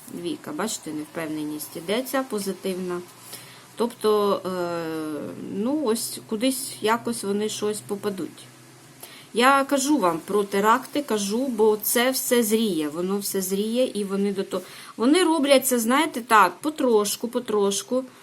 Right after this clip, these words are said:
десь якось по чуть-чуть. Нам про те не дуже кажуть, я вам так скажу. Ну, це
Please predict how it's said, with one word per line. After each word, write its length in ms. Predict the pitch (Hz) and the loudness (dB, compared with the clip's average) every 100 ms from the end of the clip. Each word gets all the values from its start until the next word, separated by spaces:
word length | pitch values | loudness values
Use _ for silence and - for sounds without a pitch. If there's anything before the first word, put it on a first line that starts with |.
| - - - | -20 -18 0
десь 340 | 208 285 - | 4 4 4
якось 420 | 233 233 233 254 | 4 4 2 -4
по 160 | - 233 | -2 -4
чуть-чуть. 680 | 240 202 - 208 233 - - - | -4 -4 -2 -2 -2 -6 -18 -8
Нам 200 | 285 330 | -2 0
про 120 | 359 | -2
те 140 | 349 349 | -2 -2
не 120 | 339 | 0
дуже 280 | 320 320 349 | 0 0 2
кажуть, 400 | 294 160 151 135 - | 2 0 -2 -12 -8
я 140 | 180 | -6
вам 160 | 175 180 | -4 -6
так 160 | 160 - | -10 -12
скажу. 340 | - 160 156 156 | -14 -14 -12 -8
Ну, 200 | 226 226 | -8 -8
це 220 | - 262 | 0 0